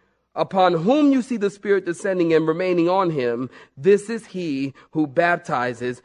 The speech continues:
with the Holy Spirit." And don't you remember in Acts chapter one, verse eight,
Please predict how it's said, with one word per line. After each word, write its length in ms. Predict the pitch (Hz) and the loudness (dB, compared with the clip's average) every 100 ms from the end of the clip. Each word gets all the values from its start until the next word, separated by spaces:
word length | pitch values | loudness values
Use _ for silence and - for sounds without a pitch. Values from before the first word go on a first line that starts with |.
| _ | _
with 320 | 123 139 151 - | -8 -4 -4 0
the 120 | 139 | 0
Holy 340 | 135 131 135 | -2 -4 -4
Spirit." 580 | 139 - 202 139 101 - _ - | -8 -8 -4 -4 -6 -14 _ -8
And 160 | 151 156 | -6 0
don't 240 | 156 151 | 0 0
you 80 | 165 | -4
remember 460 | 165 165 170 170 190 | -4 0 0 0 -2
in 340 | 156 147 135 _ _ _ 151 | -4 -6 -8 _ _ _ -2
Acts 340 | 156 151 - | -2 -4 -14
chapter 420 | - 170 165 160 | -2 -2 0 -4
one, 500 | 151 160 170 196 214 - _ | 0 4 4 2 -6 -12 _
verse 400 | 123 165 180 175 | -4 0 0 2
eight, 340 | 165 190 214 | 2 2 0